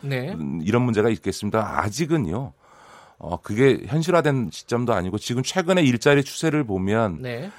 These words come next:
Speaker 2: 오십 대, 육십 대의 일자리와 취업률은 올라가는 반면에 이십 대의 취업률은 지금 내려가고 있거든요. 그러니까
Speaker 1: 네.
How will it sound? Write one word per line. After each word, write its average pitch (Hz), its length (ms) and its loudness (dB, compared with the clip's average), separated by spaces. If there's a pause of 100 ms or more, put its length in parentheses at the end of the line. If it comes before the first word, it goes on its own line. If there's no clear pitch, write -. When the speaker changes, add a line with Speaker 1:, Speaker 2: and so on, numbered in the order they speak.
(360)
Speaker 2:
오십 123 380 4
대, 196 120 8
육십 - 300 2
대의 147 260 4
일자리와 113 1300 4 (120)
취업률은 175 540 4
올라가는 120 580 6
반면에 104 440 2
이십 107 340 -4
대의 131 420 4 (160)
취업률은 135 400 0
지금 117 160 -2
내려가고 104 540 0
있거든요. 80 400 -6
그러니까 120 260 2
Speaker 1:
네. 110 80 -14